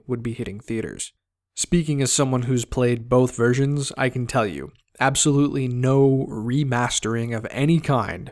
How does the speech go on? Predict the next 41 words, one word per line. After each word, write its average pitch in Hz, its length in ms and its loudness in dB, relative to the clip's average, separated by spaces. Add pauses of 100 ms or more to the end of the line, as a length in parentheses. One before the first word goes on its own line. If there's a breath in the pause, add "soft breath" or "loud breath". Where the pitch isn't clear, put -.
was 113 220 -2
done 120 260 0
on 117 120 -2
the 113 80 -4
new-gen 107 480 -6
release 98 340 -4
of 143 80 -14
the 110 80 -8
game. 80 400 -10 (500)
It's - 180 -4
a - 20 -2
straight - 480 0
port, 120 360 0 (400 soft breath)
so 151 200 4
if 143 100 2
you're 143 140 4
on 170 100 4
the 147 60 0
fence 175 360 -4
about 123 320 0
picking 135 320 -2
up 123 140 -6
Deadpool 131 420 0
because 131 360 -2
you 131 80 -4
think 135 260 -4
they 123 160 -2
may 120 300 0
have 127 120 2
made 127 300 -2
some 120 180 -4
enhancements 135 680 -4
to 156 180 4
it, 170 160 2 (600 soft breath)
you 139 220 0
don't 131 180 0
need 120 140 -4
to 113 80 -2
worry 82 280 -6
about 50 280 -12
it. - 100 -18